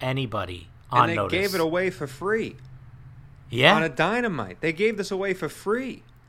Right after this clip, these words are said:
Speaker 2: That's the only other thing I had a qualm about. I'm like, "This is a pay-per-view event. This is something that we'd be talking about all weekend, not just on Wednesday night."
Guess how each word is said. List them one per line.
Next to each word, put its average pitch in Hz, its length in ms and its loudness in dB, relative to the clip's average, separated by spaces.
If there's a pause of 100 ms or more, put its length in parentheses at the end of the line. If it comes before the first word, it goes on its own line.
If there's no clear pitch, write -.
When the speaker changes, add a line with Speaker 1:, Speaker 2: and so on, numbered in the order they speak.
(160)
Speaker 2:
That's 202 180 2
the 202 120 2
only 202 240 4
other 185 200 0
thing 190 260 -2
I 156 120 2
had 151 180 2
a 135 40 -2
qualm 160 360 -2
about. 110 260 0
I'm 110 80 -2
like, 107 180 -2
"This 151 200 -4
is 135 100 -8
a 127 60 -4
pay-per-view 135 600 -4
event. 127 380 -4
This 180 200 -4
is 127 120 -6
something 135 360 -4
that 113 160 -2
we'd 131 180 0
be 117 120 -4
talking 127 420 -2
about 110 240 0
all 117 180 4
weekend, 98 480 -4
not 113 200 -4
just 110 200 -2
on 101 180 -4
Wednesday 104 380 -4
night." 117 300 -4